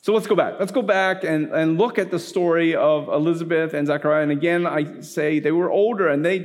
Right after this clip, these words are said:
had no doubt been praying for years, for decades, for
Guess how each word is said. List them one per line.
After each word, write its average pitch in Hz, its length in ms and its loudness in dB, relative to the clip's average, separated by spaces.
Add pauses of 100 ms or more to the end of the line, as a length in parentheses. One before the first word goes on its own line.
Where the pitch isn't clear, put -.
had 160 160 0
no 254 360 2
doubt 240 360 0
been 185 220 -2
praying 147 640 -4 (260)
for 202 200 0
years, 190 560 -2
for 190 120 -2
decades, 156 840 -2
for 143 640 0